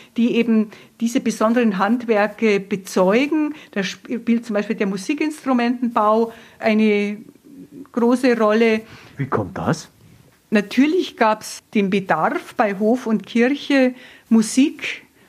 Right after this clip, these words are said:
Speaker 1: zu machen. Und da brauchte man auch Instrumente dazu. Die wurden eben teilweise auch am Ort hergestellt.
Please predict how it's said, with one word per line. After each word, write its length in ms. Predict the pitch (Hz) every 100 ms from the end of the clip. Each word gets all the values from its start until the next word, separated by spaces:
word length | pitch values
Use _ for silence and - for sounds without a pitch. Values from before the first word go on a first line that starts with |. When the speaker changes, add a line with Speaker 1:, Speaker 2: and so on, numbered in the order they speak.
| _ _
Speaker 1:
zu 160 | - 254
machen. 400 | 208 196 - 349 392 359 - - -
Und 240 | - 220 226
da 320 | 214 214 - - - 214 - - - -
brauchte 320 | 190 202 -
man 140 | 254 226
auch 160 | 202
Instrumente 640 | 240 233 220 190 233 294
dazu. 600 | 311 302 - - 285 285 285 - -
Die 200 | 233 220
wurden 300 | 214 262 262
eben 200 | 214 214
teilweise 640 | 202 196 214 226 233 233 -
auch 200 | 202 -
am 180 | 196
Ort 560 | 185 202 262 285 - - -
hergestellt. 880 | - 220 240 302 - - 277 311 311